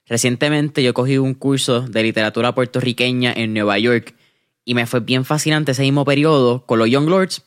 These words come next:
que es como que ese, ese paralelo de los Black Panthers con la comunidad afroamericana, Young Lords con la puertorriqueña, situada en Nueva York, que como quiera iba bien ligada a, a la afroamericana, porque pues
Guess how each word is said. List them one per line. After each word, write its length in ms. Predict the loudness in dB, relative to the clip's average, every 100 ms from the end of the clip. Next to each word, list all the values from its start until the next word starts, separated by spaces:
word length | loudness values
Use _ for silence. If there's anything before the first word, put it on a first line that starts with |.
| _
que 80 | -12
es 60 |
como 260 | -4 0 0
que 120 | 0
ese, 760 | -2 0 2 2 2 0 -2 -6 _ _ _ _
ese 220 | -8 -4 0
paralelo 520 | 0 0 2 2 4
de 60 |
los 100 | 2
Black 220 | 0 -2 -2
Panthers 340 | -2 -2 -2
con 80 | -2
la 100 | -2
comunidad 300 | -2 0 0
afroamericana, 800 | 0 0 0 0 0 0 -2 -6
Young 280 | -4 -2 2
Lords 240 | 0 0
con 260 | -2 0 2
la 480 | 2 2 0 -4 _ _
puertorriqueña, 720 | -4 -2 -2 0 0 2 0
situada 240 | 0 0 0
en 60 |
Nueva 200 | 2 2
York, 220 | 2 2
que 120 | 0 -2
como 200 | -2 0
quiera 180 | 0
iba 140 | 2 2
bien 160 | 2
ligada 480 | 2 2 2 0 0
a, 460 | -2 0 0 -2 -4
a 100 | -4
la 60 | -2
afroamericana, 580 | -2 -2 0 0 -2 -2
porque 220 | -4 -4
pues 160 | -4